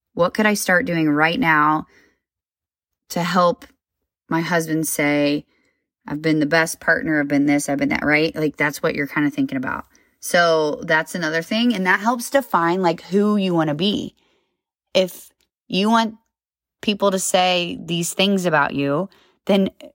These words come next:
who are you gonna be to make that happen? And what kind of things do you need to start working on right now to make that happen?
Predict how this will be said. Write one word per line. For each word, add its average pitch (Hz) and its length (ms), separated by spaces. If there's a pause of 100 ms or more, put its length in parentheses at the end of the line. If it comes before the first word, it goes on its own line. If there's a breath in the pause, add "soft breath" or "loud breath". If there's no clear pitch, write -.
(240)
who 240 560 (1300)
are 190 80
you 196 120
gonna 190 140
be 214 460 (320)
to - 120
make 175 200
that 170 160
happen? - 500 (1200)
And 185 520 (1080)
what 202 260
kind 226 220
of 208 100
things 196 400
do 180 100
you 190 60
need 180 160
to 175 60
start - 300
working 175 320
on 151 280
right 147 440
now 175 560 (400)
to 185 120
make 165 200
that 160 180
happen? 160 520